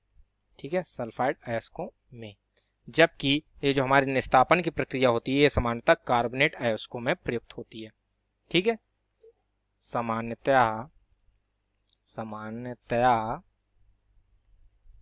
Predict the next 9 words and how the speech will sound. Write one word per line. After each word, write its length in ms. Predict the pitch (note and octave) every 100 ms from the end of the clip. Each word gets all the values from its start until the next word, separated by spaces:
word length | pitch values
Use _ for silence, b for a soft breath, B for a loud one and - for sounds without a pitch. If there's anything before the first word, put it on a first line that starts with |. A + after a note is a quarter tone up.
| _
ठीक 120 | - D3
है, 140 | D#3 _ _ _ _ _ _
तया 400 | B2 A2+ A2+ D3 _ _ _ - _ _ _ - - _ - _ - _ _ _ _ _ _ _ _
कार्बोनेट 800 | C3 A2+ A2+ A#2 A#2 B2 C3+ -
अयस्कों 640 | - A#2+ A2+ G#2 - A2+ G#2+
में, 340 | G#2+ A2 B2+ _ _ _ _ _ _
कार्बोनेट 720 | - G#2+ G#2+ G#2+ A2 B2 - D3 _ _ _ _ _ _ _ _ -
अयस्कों 800 | A2+ A2 - - - B2+ A2+ A#2+ _ _ _ _ _ _ _ _ _ _ _ _ _ _ _ _
में 460 | B2 A#2 A2+ B2+